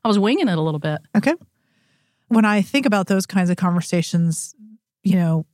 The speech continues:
Speaker 2: for me, I open up with some sort of general statement, right? And I'm looking to the employee to tell me where they wanna go.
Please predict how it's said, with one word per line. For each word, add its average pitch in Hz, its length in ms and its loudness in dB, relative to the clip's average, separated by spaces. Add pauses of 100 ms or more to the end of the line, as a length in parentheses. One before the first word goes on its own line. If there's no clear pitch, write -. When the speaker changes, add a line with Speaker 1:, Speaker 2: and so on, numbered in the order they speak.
Speaker 2:
for - 180 -2
me, 208 300 2
I 175 220 0
open 196 460 0 (120)
up 196 200 -4
with 185 160 -6
some 220 320 2
sort 190 260 -2
of 165 100 -2
general 175 400 0
statement, 165 440 -8
right? 175 240 -4 (540)
And 202 380 2 (540)
I'm 214 280 4
looking 320 340 -2
to 311 80 0
the 285 100 2
employee 185 480 0
to 190 120 -8
tell 196 160 -2
me 185 120 0
where 180 240 0
they 180 140 0
wanna 165 260 -2
go. 147 320 -6